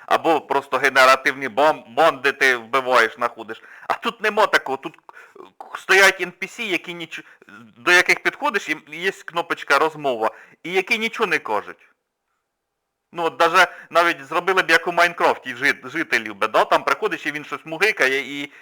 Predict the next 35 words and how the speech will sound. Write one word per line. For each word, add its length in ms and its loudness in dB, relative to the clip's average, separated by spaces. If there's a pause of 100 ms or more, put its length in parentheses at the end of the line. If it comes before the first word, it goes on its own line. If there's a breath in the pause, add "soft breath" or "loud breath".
і, 160 -16
типа, 320 -2
щось 200 -6
тобі 200 -4
може 240 -4
продати. 440 -6
Ну, 100 -12
от 160 -10
ж 100 -18 (340 loud breath)
могли 260 0
б 100 -4
якісь 300 -4
активності 600 -4
з 120 -16
Н 120 -4
П 160 -12
С 180 -16
зробити. 520 -8 (1400 soft breath)
Так 200 0
тут 120 -16 (140)
ні 180 -6
з 80 -12
торговцями, 640 0
ні 140 -14
з 100 -20
цими. 420 -8 (420 loud breath)
Тільки, 280 -6
тільки 340 -2
на 140 2
шляху 420 -2
основних 520 -2
місій 300 -16
є 280 -10
якісь 300 -10
торговці. 580 -8